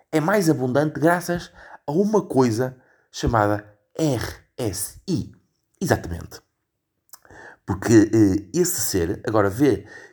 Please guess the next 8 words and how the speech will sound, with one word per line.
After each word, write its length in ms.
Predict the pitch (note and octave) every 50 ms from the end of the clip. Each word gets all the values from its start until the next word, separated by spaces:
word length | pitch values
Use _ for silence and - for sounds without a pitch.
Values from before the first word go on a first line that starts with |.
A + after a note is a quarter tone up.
| _ - -
que 100 | - A#2+
não 320 | A#2+ B2+ F#3 A3+ A3+ F3
precisa 400 | - - - - - A3 F#3 C3
efetivamente 420 | G#2+ A2+ A2 - E3 F#3 D3+ A2+
trabalhar 640 | - - G#2 G#2 G2+ F#2+ G2 G#2 B2+ E3+ G3 G#3 G3 _ - - _ _ -
e 60 | A#3
investe 560 | A#3+ A#3+ A#3+ A3+ A3+ F#3 A#2+ G#2 - - -
mais 360 | G3 G3 A#2 F2 E2+ D#2 -